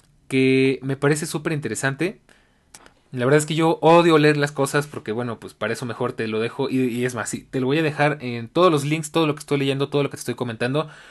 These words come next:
Lo vas a poder encontrar en la descripción de este podcast si después te interesa leerlo con más calmita. Pero este, este artículo la verdad es que está muy bien hecho, está muy bien escrito y merece la pena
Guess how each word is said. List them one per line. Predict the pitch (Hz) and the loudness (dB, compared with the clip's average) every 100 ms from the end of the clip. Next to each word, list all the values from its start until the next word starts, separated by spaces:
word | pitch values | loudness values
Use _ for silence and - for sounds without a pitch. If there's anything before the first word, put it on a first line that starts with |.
| - _ _ _ | -20 _ _ _
Lo | 131 | 0
vas | 131 175 | 2 2
a | 175 | 2
poder | 165 | 2
encontrar | 170 143 131 147 | 2 -2 2 2
en | 156 | 2
la | 131 | -2
descripción | 117 - 113 - 156 165 | -4 -8 -8 -4 -2 -2
de | |
este | 147 151 | -2 -4
podcast | 147 147 147 135 | -4 -4 -2 -4
si | - | -4
después | 113 - 127 | -6 -6 -8
te | 131 | -6
interesa | 117 120 123 127 | -4 -4 -2 -2
leerlo | 120 120 127 127 | -2 -2 -2 -4
con | - | -6
más | 113 120 | -8 -6
calmita. | 123 131 147 180 - - - - _ _ - | -4 -4 -2 -4 -6 -20 -20 -20 _ _ 0
Pero | 175 196 | 6 6
este, | 214 302 302 - | 6 2 2 -4
este | 202 269 | 0 0
artículo | 262 254 254 | 2 0 4
la | 214 | 6
verdad | 180 185 | 6 4
es | |
que | |
está | - 214 196 | 4 4 4
muy | 180 175 185 202 | 2 -2 0 2
bien | 175 170 | 2 0
hecho, | 170 - 160 | -2 -4 -6
está | 151 160 | -4 -4
muy | 160 165 | -2 -2
bien | 160 | -2
escrito | 147 147 151 160 | -4 -4 0 0
y | 147 131 131 | 2 2 2
merece | 139 151 160 160 | 2 2 2 0
la | 156 | 2
pena | 151 160 160 | 2 2 -2